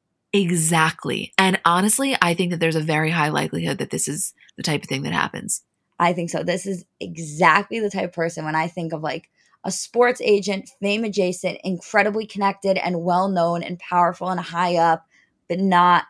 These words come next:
Speaker 2: a direct celebrity in the limelight. Like, this is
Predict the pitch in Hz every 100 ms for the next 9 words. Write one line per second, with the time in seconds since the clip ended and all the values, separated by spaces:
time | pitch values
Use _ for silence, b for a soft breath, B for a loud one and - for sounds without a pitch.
0 | - 190 165 202 175 165 190 190 - -
1 | - 190 180 180 180 170 170 170 170 170
2 | 170 127 160 - 147 208 208 202 175 147